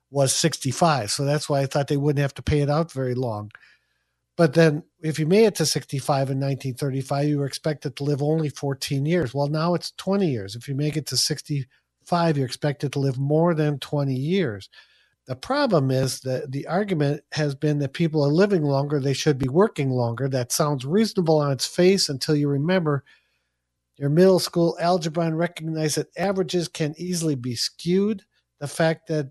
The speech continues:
the increases in longevity have not been shared equally in the population. What do they mean by this? And this is where I thought it was really interesting and introspective or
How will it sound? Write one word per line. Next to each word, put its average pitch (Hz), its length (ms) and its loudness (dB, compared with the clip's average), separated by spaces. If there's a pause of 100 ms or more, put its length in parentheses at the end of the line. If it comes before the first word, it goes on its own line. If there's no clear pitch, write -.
the 147 260 -8
increases 160 720 -2
in 143 100 -2
longevity 139 920 0 (360)
have 156 240 0
not 180 300 -2
been 160 140 -4
shared 165 420 0
equally 165 400 0
in 147 80 2
the 147 60 -2
population. 160 800 0
What 175 160 2
do 214 100 0
they 190 140 2
mean 190 220 4
by 139 160 2
this? 123 200 -2
And 156 120 -2
this 240 180 2
is 165 100 0
where 156 160 2
I 156 60 4
thought 147 240 4
it 135 40 2
was 131 160 0
really 196 400 2 (120)
interesting 151 460 -4
and 143 120 -2
introspective 143 840 -2
or 135 220 -6